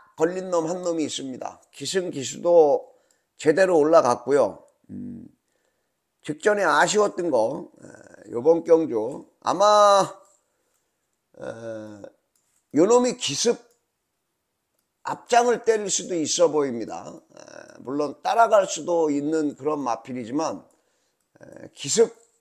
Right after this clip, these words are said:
때리고 앞방 승부로 한번 볼 수 있는, 에, 그런 찬스를 맞은 것 같은데요. 자, 구경주 뭐 긴 말 필요 없습니다. 에, 쌍승식,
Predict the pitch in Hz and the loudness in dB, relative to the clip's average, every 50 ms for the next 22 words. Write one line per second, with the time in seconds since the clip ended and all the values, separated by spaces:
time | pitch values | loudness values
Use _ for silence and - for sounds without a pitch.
0 | _ _ _ - 240 233 226 220 190 190 208 196 180 165 156 147 135 113 95 - | _ _ _ 0 0 0 0 0 0 0 2 4 4 4 4 4 0 -4 -8 -12
1 | - _ - - - - _ _ _ - 208 214 220 220 190 165 220 214 202 175 | -16 _ -20 -20 -20 -20 _ _ _ 2 2 2 2 2 0 0 -2 -2 -6 -4
2 | 190 185 180 180 170 165 156 170 156 143 127 147 156 156 - - 160 147 139 123 | 0 2 4 4 4 2 0 0 0 0 -2 -2 -2 0 0 0 0 0 0 -2
3 | 113 92 78 - _ _ _ _ - - - - - _ _ _ - 147 175 175 | -4 -6 -8 -12 _ _ _ _ -20 -20 -20 -20 -20 _ _ _ -2 0 0 0
4 | 165 - - 196 220 214 - - 202 190 165 143 135 135 131 151 160 160 143 113 | 0 -2 -8 -8 -8 -8 -6 -6 -4 -4 -2 -2 -2 -2 -2 -2 -4 -6 -4 -6
5 | 113 113 - 123 120 110 135 160 147 - - _ _ _ _ _ _ _ _ _ | -8 -10 -10 -12 -10 -6 -4 -4 -4 -4 -6 _ _ _ _ _ _ _ _ _
6 | _ _ _ _ - 147 139 - 147 180 190 240 240 233 220 180 175 143 120 113 | _ _ _ _ -6 -6 -6 -6 -2 4 8 8 8 8 6 0 -2 -2 -2 -4
7 | 113 113 123 123 - - 160 160 156 160 160 147 - - - 185 165 131 135 110 | -6 -10 -14 -14 -10 -6 -6 -6 -6 -4 -6 -6 -6 -8 -10 -6 -6 -6 -6 -6
8 | - - 139 131 127 117 101 95 82 - _ _ _ _ _ _ - - - - | -10 -14 -12 -12 -12 -12 -14 -14 -18 -20 _ _ _ _ _ _ -20 -20 -20 -20
9 | - _ _ _ _ - - - - - 214 233 240 226 208 240 240 226 226 220 | -20 _ _ _ _ -18 -10 -6 -4 -4 -2 -2 -4 -4 -2 -4 -4 -4 -4 -4
10 | 180 196 247 - - _ | -2 -2 -4 -4 -4 _